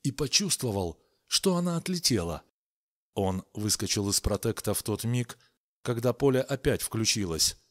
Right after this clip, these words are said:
Его швырнуло прямо в костер. Однако он выпрыгнул из пламени, не обгорев. Селяне взревели. Бентли помчался прочь,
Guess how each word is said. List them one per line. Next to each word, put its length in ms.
Его 360
швырнуло 760
прямо 380
в 100
костер. 640
Однако 680
он 200
выпрыгнул 600
из 200
пламени, 500
не 240
обгорев. 800
Селяне 760
взревели. 800
Бентли 560
помчался 720
прочь, 520